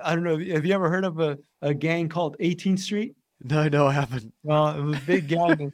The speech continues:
Speaker 2: <laughs>
Speaker 1: Los Angeles, one, one of the most notorious gangs. I don't know. It's like a, so I, I get, I get, I get there, and, um, he's standing there with no shirt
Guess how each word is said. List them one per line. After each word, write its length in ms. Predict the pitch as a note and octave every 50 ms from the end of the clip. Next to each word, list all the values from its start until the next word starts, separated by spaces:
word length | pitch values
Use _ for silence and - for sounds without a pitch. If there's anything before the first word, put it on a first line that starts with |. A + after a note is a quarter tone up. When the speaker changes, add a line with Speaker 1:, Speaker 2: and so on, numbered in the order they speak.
| D#4+ -
Speaker 2:
<laughs> 120 | _ -
Speaker 1:
Los 140 | D#3+ E3 - A3
Angeles, 440 | F#3+ E3 D#3+ D#3 D#3 D#3 C#3+ C#3 - -
one, 120 | E3 - -
one 160 | D3+ E3 E3+
of 60 | F3 D3+
the 120 | D3 - _ _ -
most 280 | D#3 F3 E3+ D#3+ - E3
notorious 500 | D3+ - - E3+ E3+ D#3+ E3 D#3 - -
gangs. 380 | - E3 D#3 D#3 D#3 D3 C#3+
I 120 | D3 D3+ D3+
don't 160 | D3 D3+ D3
know. 200 | D#3 D#3 D#3+ D#3
It's 160 | D#3 C#3+ -
like 180 | D#3+ D3+ C#3+ -
a, 120 | D3 C3+ _ _ _ _ _ - - F#3
so 140 | F3 D#3+ - -
I, 160 | D3+ D#3 C#3+ _ -
I 80 | D#3 D3+ -
get, 120 | E3+ - -
I 100 | D#3+ D3+
get, 280 | D3+ C#3+ E3 F3+ F#3+ F#3 _ -
I 100 | - D3 C#3+
get 280 | C#3+ F3 F#3 F#3+ F#3+
there, 240 | - G#3+ A3 A3 G3 _ _ _ _ _ _ _ _ _ _ _ _ -
and, 380 | F#3+ D#3+ D#3 D3 D3 D3 C#3+ D3
um, 280 | D3 C#3+ C3 B2 - _ _ _ _ _ _ -
he's 200 | F3 E3 E3 -
standing 540 | - - F#3 F3+ F#3 F#3+ F#3+ G3 G3+ G#3 F#3 E3+
there 340 | F#3 G3 G#3+ A3 F#3+ - _ _ _ _ _ _ _ _ _ _ _ _ _ _ _ _ _ _ _ _ _ _ _ _ _ _ _ _ _ _ _ _ _ _ _ _ _ _ _ _ _ _ _ _
with 180 | - D3+ D3+ D3+
no 160 | E3 F3 F#3+ F3+
shirt 420 | - - - F#3 G#3+ G#3+ A#3+